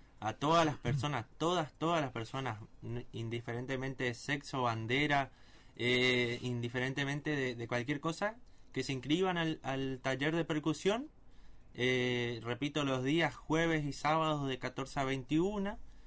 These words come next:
en el ex Regimiento cinco, en uno de los galpones que está destinado a, a dar talleres. Eh, invitarlos, invitarlos a que aprendan a, de cero un instrumento,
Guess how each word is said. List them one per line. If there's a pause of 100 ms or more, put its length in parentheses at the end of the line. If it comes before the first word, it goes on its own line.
(220)
en
el
ex
Regimiento
cinco,
en
uno
de
los
galpones
que
está (480)
destinado
a,
a
dar
talleres. (520)
Eh, (360)
invitarlos, (180)
invitarlos
a
que
aprendan
a, (300)
de
cero (720)
un
instrumento,